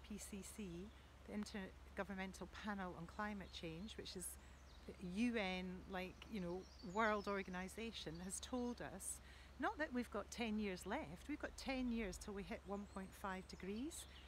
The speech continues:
Um, so the emergency is now, it's not ten years' time, it's not five years' time. And I'm just wondering, what are you doing in the state of emergency we're in? Because just like you would do something if it was somebody you were connected to,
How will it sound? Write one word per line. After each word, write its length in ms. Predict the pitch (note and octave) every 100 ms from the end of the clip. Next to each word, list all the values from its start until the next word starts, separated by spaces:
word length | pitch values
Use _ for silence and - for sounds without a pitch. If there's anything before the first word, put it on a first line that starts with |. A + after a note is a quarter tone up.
| - - - -
Um, 200 | G#3+ G#3+
so 160 | - A#3
the 120 | A#3+
emergency 720 | B3 C#4+ D#4+ E4 D#4 - B3 G#3
is 80 | -
now, 280 | G#3 G3+ F#3 C4 F#4 -
it's 160 | F3+
not 180 | G3 -
ten 240 | - F3+ F3
years' 200 | E3+ -
time, 420 | C#4+ D4 D4 B3
it's 140 | -
not 100 | G3+ -
five 220 | A3+ A#3 B3+
years' 220 | C4 B3 -
time. 440 | A3 G3 D#3 G3 - - - - - - A#3
And 240 | A#3+ A#3+ -
I'm 140 | D4+ F4
just 200 | D4+ B3
wondering, 580 | B3+ C#4 G#3 F#3 F#3+ G#3+ - -
what 200 | G#3+ B3
are 40 | A#3
you 200 | A#3 A#3+
doing 360 | D4+ F#4+ F#3
in 140 | G3+ G3+
the 80 | G#3
state 240 | - G3
of 60 | G#3
emergency 560 | A3 D#4 E4+ D4 B3
we're 160 | G#3+ G3+
in? 120 | F#3+ - - - -
Because 360 | - C4 B3 -
just 360 | F#4 - -
like 640 | D#4 C4 E3 G3 A#3+ - - - -
you 120 | A#3+
would 120 | A#3 F#3 -
do 200 | C#4 D4
something 640 | - G3+ F#3+ - E3+ F#3+
if 100 | G#3
it 60 | G3
was 100 | F#3
somebody 340 | - A3+ A3+
you 120 | G#3 G3
were 120 | F#3+ -
connected 440 | A#3 C#4+ - B3+ -
to, 200 | F#3+ F#3